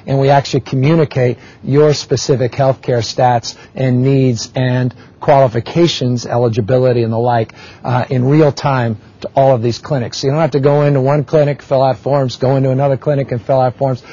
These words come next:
Again, technology, a big part of the change, uh, technology, a big part of our efforts here locally.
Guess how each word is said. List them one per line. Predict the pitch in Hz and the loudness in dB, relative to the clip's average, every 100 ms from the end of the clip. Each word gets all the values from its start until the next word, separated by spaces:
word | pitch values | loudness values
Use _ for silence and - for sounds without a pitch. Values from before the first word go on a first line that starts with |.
| - - | -16 -4
Again, | 127 131 117 | 0 0 -2
technology, | - 160 - 143 147 143 110 110 101 - - | -4 -4 -2 0 2 2 0 -4 -6 -14 -10
a | 117 | -6
big | 104 139 - | 0 0 0
part | 147 135 | -2 0
of | 123 | 0
the | 107 | -4
change, | - 147 135 131 127 - - - | -6 -4 -2 -2 -4 -10 -20 -10
uh, | 135 | -10
technology, | - 147 - 139 135 123 120 117 | -6 -6 -4 0 0 0 0 -2
a | |
big | 110 127 - | -2 -4 -2
part | 131 120 - - - - | 2 2 0 -10 -20 -6
of | 123 120 | -2 0
our | 123 | 0
efforts | 131 113 117 101 - - | 0 -2 -2 -4 -10 -6
here | 127 120 | -2 0
locally. | 123 135 120 113 | 0 -2 -2 -6